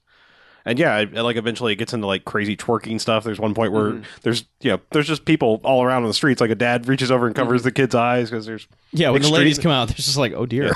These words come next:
Speaker 3: <laughs>
Speaker 1: Yeah.
Speaker 3: don't
Speaker 1: But,
Speaker 3: look,
Speaker 1: yeah,
Speaker 3: child."
Speaker 1: I mean, it's pretty crazy. And then, like, you know, essentially, like a flash mob would, they finish their dance and, like, you know, scurry off.
Speaker 2: Yeah, hop in their cars and leave.
Speaker 3: Quick, it's the fuzz.
Speaker 1: And then, and then we're finally treated to the three D rendering of the glass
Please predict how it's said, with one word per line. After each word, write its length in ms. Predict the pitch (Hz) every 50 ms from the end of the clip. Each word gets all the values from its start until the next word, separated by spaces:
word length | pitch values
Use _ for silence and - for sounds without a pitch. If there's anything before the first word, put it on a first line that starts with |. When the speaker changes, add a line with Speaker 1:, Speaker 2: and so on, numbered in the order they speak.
| - - 175 -
Speaker 3:
<laughs> 300 | - - - - 139 -
Speaker 1:
Yeah. 480 | 165 143 127 117 120 117 101 - 82 82 - - -
Speaker 3:
don't 120 | - 156 127
Speaker 1:
But, 100 | 147 147
Speaker 3:
look, 240 | 165 - - - - - - _
Speaker 1:
yeah, 140 | - 160 175
Speaker 3:
child." 260 | 143 - 120 - -
Speaker 1:
I 40 | 165
mean, 100 | 160 - -
it's 160 | 170 160 -
pretty 180 | - 190 175
crazy. 320 | 147 - 185 175 147 147 135
And 100 | 135 131
then, 100 | 135 135
like, 260 | 135 135 131 - -
you 60 | 139 131
know, 160 | 120 113 120
essentially, 440 | - 123 - 139 127 - 143 127 120
like 160 | 113 113 107
a 60 | 117
flash 260 | - - 113 113 - -
mob 200 | 123 113 101 156
would, 200 | 160 131 123 120
they 80 | 120
finish 240 | - - 123 117 110
their 100 | - 113
dance 260 | 107 117 123 120 -
and, 200 | 120 98 95 90 -
like, 180 | - 110 107 - - _ _ _ _ _ _ _ - - _
you 100 | - 123
know, 160 | 117 95 - -
scurry 380 | - - - 156 143 139 135
off. 300 | 135 127 101 90 - - -
Speaker 2:
Yeah, 220 | 127 131 123 101
hop 180 | - 123 127 -
in 60 | 139
their 80 | 139 135
cars 340 | - 143 143 135 135 127
and 100 | 139 139
leave. 280 | 139 139 131 113 107 131
Speaker 3:
Quick, 320 | 117 226 208 - - - -
it's 260 | - 165 190 - - -
the 100 | 196 180
fuzz. 420 | - - - 196 190 175 156 147 160
Speaker 1:
And 100 | 151 -
then, 240 | 147 147 143 - -
and 120 | 156 147 160
then 120 | 180 180
we're 100 | 170 156
finally 340 | - 165 160 151 151 143 127
treated 400 | 120 - - 147 143 135 131 120
to 180 | - 135 123 120
the 120 | 113 110 -
three 180 | - 127 123 113
D 280 | 117 117 110 110 107 165
rendering 420 | 139 131 135 135 123 117 110 110 110
of 140 | 107 101 101
the 80 | 107
glass 480 | - 110 110 113 110 - - - -